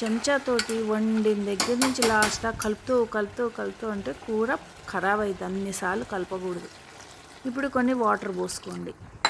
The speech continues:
ఓకేనా? మరీ ఎక్కువ పోసుకోకండి, ఎందుకంటే ఎగరటానికి చాలా టైమ్ పడుతుంది. కొంచెం ముక్కలు పైకే ఉండాలి, అట్లా పోసుకోండి. ఇప్పుడు కుక్కర్ మూత పెట్టండి. మటన్ కాబట్టి కుక్కర్లోనే చేయాలి.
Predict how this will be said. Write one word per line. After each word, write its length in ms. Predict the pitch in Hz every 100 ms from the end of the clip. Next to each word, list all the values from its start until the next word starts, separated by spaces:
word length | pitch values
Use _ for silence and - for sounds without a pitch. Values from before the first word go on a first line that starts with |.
| - - - 214
ఓకేనా? 300 | - 202 269 349 - - - - - - - -
మరీ 140 | 208 240 233
ఎక్కువ 240 | - - 247
పోసుకోకండి, 640 | 214 196 - 196 196 190 214 220
ఎందుకంటే 340 | 208 214 208 196
ఎగరటానికి 500 | 214 208 214 208 -
చాలా 260 | 196 196 202 -
టైమ్ 180 | 190 190 185
పడుతుంది. 340 | 180 - 226 277
కొంచెం 240 | 240 214 214 208
ముక్కలు 280 | - 220 214
పైకే 320 | 208 196 208 190
ఉండాలి, 300 | 185 185 214 214
అట్లా 180 | 208 180
పోసుకోండి. 560 | 180 - 190 170 180 330 480 - - - - - - - - - 233
ఇప్పుడు 260 | 220 240 294 -
కుక్కర్ 320 | 214 233 214 202
మూత 200 | 202 202 190
పెట్టండి. 460 | 180 180 180 220 359 262 - - 196
మటన్ 380 | 196 233 226 202
కాబట్టి 420 | 185 180 180 285
కుక్కర్లోనే 720 | 254 220 226 202 196 196 247 240
చేయాలి. 480 | 202 185 175 185